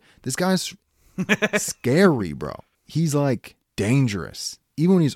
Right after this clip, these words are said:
Speaker 1: older, he's dangerous. And, like, you just, when he talks, you pay attention to him. Um, and I'm like, I, when I <laughs> saw this movie, and I'm, I was exposed to it at a young age, I'm like, "This is what I think a lot of guys want to be like."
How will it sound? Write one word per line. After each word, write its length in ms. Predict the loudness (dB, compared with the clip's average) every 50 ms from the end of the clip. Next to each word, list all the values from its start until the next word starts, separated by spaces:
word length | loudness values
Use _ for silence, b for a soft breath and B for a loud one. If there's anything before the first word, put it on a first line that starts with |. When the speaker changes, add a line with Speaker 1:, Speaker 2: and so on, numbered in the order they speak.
| -6 _
Speaker 1:
older, 420 | 0 4 4 4 4 4 2 0 0
he's 280 | -2 -4 -4 -4 -6
dangerous. 600 | -6 -4 -2 0 0 0 -2 -4 -8 -8 -10 -12 -10 _
And, 120 | -6 -4
like, 200 | -4 -4 -6 -8 -8
you 140 | -6 -6
just, 320 | -4 -2 -4 -4 -4 -8 -8
when 100 | -8 -8
he 60 | -8
talks, 500 | -8 -10 -6 -4 -2 -2 -2 -4 -6 -6
you 140 | -6 -4 -4
pay 220 | -6 -6 -4 -4
attention 380 | -6 -6 -6 -10 -10 -12 -14 -14
to 140 | -16 -16 -18
him. 120 | -18 -20 _ _ _ _ -8 -6
Um, 380 | -6 -4 -6 -6 -8 -10 -12 _ _ _
and 100 | -4 -2
I'm 160 | -2 0 2
like, 320 | 2 2 0 0 -4 -18 _ _ _ _ _
I, 600 | -6 -2 -2 0 0 0 0 0 -2 -2 -4 -6 -12 _
when 180 | -4 0 0
I 100 | 2 2
<laughs> 40 | 2
saw 300 | 2 2 2 2 2 4
this 140 | 2 0 0 0
movie, 380 | -2 0 0 0 0 0 -2
and 140 | -2 -2 0
I'm, 180 | 0 0 0 -2 -2 -4 -6 -6
I 60 | -4
was 140 | -4 -4 -4
exposed 260 | -2 -2 -2 -2 0
to 80 | 0 -2
it 40 | 0
at 60 | 0
a 40 | -2
young 240 | -4 -4 -6 -6
age, 220 | -6 -6 -6 -6 -6 -4
I'm 100 | -4 -4
like, 240 | -4 -6 -8 -14 _ _ _ _ _
"This 500 | -12 -12 -4 0 2 2 2 2 0 -2
is 220 | -4 -4 -6 -4 -2
what 480 | -2 -2 0 0 -2 -4 -6 -16 -18 _ _ _ _ _
I 100 | -6 -6
think 240 | -4 -2 -4 -4 -2
a 60 | -4
lot 500 | -6 -6 -6 -6 -6 -4 -4 -2 -2 -2
of 180 | -4 -4 -6 -8
guys 540 | -6 -6 -4 -4 -4 -6 -8 -10 -10 -14 -16 _
want 760 | -18 -16 -14 -14 -14 -10 -6 -6 -4 -4 -6 -8 -10 -14 -16 _ _ _ _ _
to 100 | -6 -6
be 220 | -6 -6 -8 -10 -10
like." 400 | -12 -14 -16 -18 -20 -20 -20